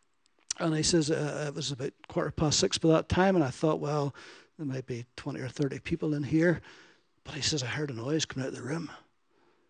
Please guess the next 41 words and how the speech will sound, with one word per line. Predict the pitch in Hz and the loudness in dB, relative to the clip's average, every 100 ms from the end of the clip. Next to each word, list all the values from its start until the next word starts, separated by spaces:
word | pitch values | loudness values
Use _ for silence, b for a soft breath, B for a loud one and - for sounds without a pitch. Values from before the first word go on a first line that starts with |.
| _ _ | _ _
And | 117 | -12
a | 113 | -4
real, | 151 165 120 | 0 0 -2
a | 123 117 127 | -8 -10 -6
really, | 139 185 127 | 0 0 0
really | 135 180 | 0 0
noisy. | 151 131 - 214 | 0 0 2 2
It | 147 - _ _ - | -2 -6 _ _ -20
was | - | 0
people | 202 208 | 0 0
praying." | 156 170 175 196 135 b b b b b b b | -2 0 0 0 -4 b b b b b b b
And | 165 | 0
he | 165 | 4
says, | 202 196 | 6 12
they | 190 | 12
opened | 226 208 | 12 6
the | 156 | 0
door, | 131 165 170 143 135 _ _ - | 0 0 0 -2 -6 _ _ -12
and | 143 | -10
he | 180 | -4
says | - 220 214 | -4 -2 -4
there | 220 | -4
was | 196 190 - | -2 -2 -4
hundreds | - - - 220 208 190 170 | -8 -12 -6 -4 -2 -4 -4
and | 190 | -8
hun-, | - - - 214 - - - | -10 -12 -6 -6 -6 -12 -12
hundreds | - - 320 285 202 | -10 4 6 6 2
and | - | -2
hundreds | - - 262 240 - | -6 0 2 4 2
of | 170 | -2
people. | - 226 180 B B B - | -2 0 0 B B B 0
And | 180 | 2
he | |
says | 175 190 180 | 6 6 6
the | 175 | 4
noise | 180 196 220 254 254 | 2 0 4 6 8
of | 202 | 6
them, | 185 190 | 2 -2
'cause | - 170 | 0 2
he | 151 | 2
says | 139 170 143 | 2 0 0